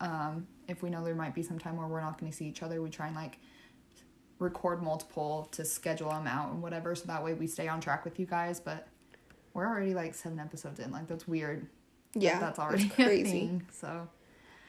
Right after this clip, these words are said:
Speaker 2: Well,
Speaker 1: All right.
Speaker 2: let us know if you have any questions
Speaker 1: Any
Speaker 2: or
Speaker 1: topics, anything. Like, you guys are more than welcome to reach out to us. If you follow us, there's some of you that follow us on both our personal and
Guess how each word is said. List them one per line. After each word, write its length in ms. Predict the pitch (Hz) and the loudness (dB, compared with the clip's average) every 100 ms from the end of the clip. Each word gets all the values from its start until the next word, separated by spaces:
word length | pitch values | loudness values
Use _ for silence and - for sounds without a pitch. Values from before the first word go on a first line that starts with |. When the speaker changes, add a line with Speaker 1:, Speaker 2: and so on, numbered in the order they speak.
| - | 4
Speaker 2:
Well, 260 | 240 240 240 | 12 12 12
Speaker 1:
All 40 | 233 | 12
right. 220 | 175 240 | 8 10
Speaker 2:
let 160 | 247 | 12
us 140 | 277 285 | 12 12
know 100 | 320 | 10
if 80 | 311 | 12
you 100 | 311 | 12
have 100 | 294 | 12
any 200 | 285 269 | 10 6
questions 760 | - 240 240 - 226 233 226 | 8 8 8 8 8 8 8
Speaker 1:
Any 140 | 208 196 | 10 10
Speaker 2:
or 60 | |
Speaker 1:
topics, 520 | 196 196 190 196 196 156 | 8 6 6 6 4 0
anything. 420 | 175 170 170 165 | 0 0 -2 -2
Like, 220 | 165 165 | -4 -2
you 40 | |
guys 140 | 180 185 | 0 2
are 40 | |
more 100 | 180 | 2
than 100 | 175 | 0
welcome 240 | 165 170 170 | -2 -2 -2
to 60 | |
reach 180 | 165 165 | 0 2
out 180 | 156 151 | 2 0
to 120 | - | 0
us. 300 | 165 165 - | 0 0 -4
If 160 | - 170 | -4 -2
you 320 | 170 165 160 - | 0 0 -2 0
follow 300 | 175 180 190 | 4 6 8
us, 260 | 190 190 - | 6 4 -2
there's 240 | 185 185 | 0 2
some 160 | 208 220 | 2 2
of 80 | |
you 120 | 226 214 | 2 2
that 180 | 185 | 2
follow 180 | 180 185 | 4 4
us 140 | 180 180 | 4 0
on 80 | |
both 180 | 170 170 | 0 0
our 380 | 165 170 151 - - | 0 2 0 -4 -4
personal 580 | 170 170 175 175 165 - | -2 -2 -2 -2 -2 -4
and 480 | 165 170 185 190 | -4 0 2 2